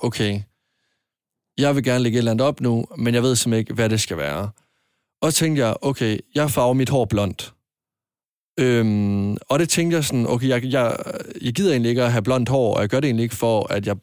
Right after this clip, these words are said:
håber, jeg kommer til at se sej ud. Jeg håber mere, at folk kommer til at sådan, at grine af det, og tænke sådan,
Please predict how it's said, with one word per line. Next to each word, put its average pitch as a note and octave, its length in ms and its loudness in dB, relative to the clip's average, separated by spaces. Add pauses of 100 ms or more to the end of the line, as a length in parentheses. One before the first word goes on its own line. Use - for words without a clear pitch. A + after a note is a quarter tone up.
håber, B2+ 280 2
jeg A2 100 0
kommer G#2+ 180 -2
til A#2 100 0
at G2+ 60 0
se G#2 80 -2
sej D#3 220 2
ud. G#2+ 240 0 (540)
Jeg A#2+ 100 0
håber D3 280 2
mere, A#2 420 0 (200)
at A2 120 -4
folk A#2+ 220 -2
kommer G2+ 240 -4
til A#2 140 -4
at G#2 120 -2
sådan, G2+ 440 -4 (400)
at B2+ 100 0
grine E3 300 2
af G2 100 0
det, G#2 180 -2 (300)
og A#2+ 120 -2
tænke A#2 160 0
sådan, A2 180 0